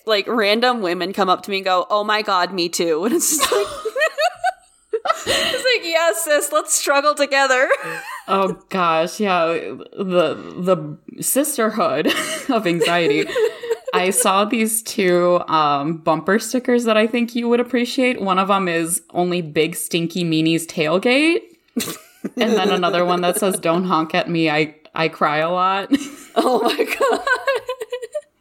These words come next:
Speaker 2: Which, you know, you gotta know what I'm about, son. <laughs>
Speaker 1: I, I would like those. I especially, it's like, "Yeah, don't honk at me, I'll cry." <laughs> Like,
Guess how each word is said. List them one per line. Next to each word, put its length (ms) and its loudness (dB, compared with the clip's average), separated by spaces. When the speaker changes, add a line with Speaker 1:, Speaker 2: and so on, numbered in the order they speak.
Speaker 2:
Which, 380 -2
you 220 0
know, 600 0
you 140 -2
gotta 220 0
know 200 2
what 140 0
I'm 180 2
about, 400 0
son. 400 0
<laughs> 440 -20
Speaker 1:
I, 440 2
I 160 2
would 300 -2
like 220 -2
those. 440 -2
I 100 2
especially, 840 0
it's 160 2
like, 120 4
"Yeah, 160 4
don't 260 4
honk 220 0
at 100 -2
me, 100 -2
I'll 140 4
cry." 580 2
<laughs> 80 -12
Like, 220 2